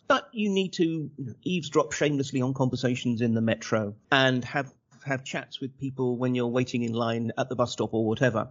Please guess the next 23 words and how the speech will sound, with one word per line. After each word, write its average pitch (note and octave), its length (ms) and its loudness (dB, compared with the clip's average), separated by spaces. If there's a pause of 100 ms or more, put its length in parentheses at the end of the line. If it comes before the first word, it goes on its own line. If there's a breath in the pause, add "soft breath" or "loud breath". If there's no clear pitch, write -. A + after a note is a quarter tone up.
(100)
And G3+ 340 2
I, A#3 140 6
I, G3 180 4
I F3+ 200 4
will, F#3+ 420 4
I E3 80 -2
will G#3 220 -2
miss F3 320 -2
that. G#2+ 280 -4
But C4+ 100 -4
on F#4 120 -2
the D#4 80 2
other A3 140 2
hand, C#3+ 280 0
look, - 260 -8
we, C3 220 0
we C#3 160 6
live C#3+ 280 6
in B2 100 4
an B2+ 100 2
interconnected B2 720 0
electronic A2 560 -2
age. A2 400 -2